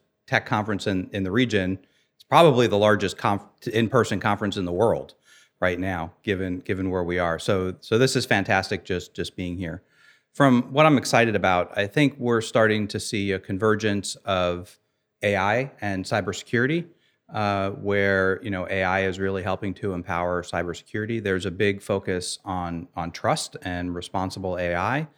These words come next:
uh, and which is, which is really required for us to get widespread adoption of A I. So I think, and, and then all the robotic stuff that you mentioned, right? That's just, that's super cool.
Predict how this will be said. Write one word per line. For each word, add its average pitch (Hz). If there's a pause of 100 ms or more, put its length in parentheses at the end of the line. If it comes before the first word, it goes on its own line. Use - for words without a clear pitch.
(480)
uh, 101
and 107
which 110
is, 98
which 110
is 107
really 113
required 87 (160)
for 95
us 90
to -
get 87
widespread 90
adoption 85
of 80
A 76
I. 78
So 104 (380)
I 110
think, 113 (180)
and, 127
and 131
then 123
all 113
the 104
robotic 85
stuff 82
that 80
you 82
mentioned, 82
right? 85
That's 87
just, -
that's 98
super -
cool. 156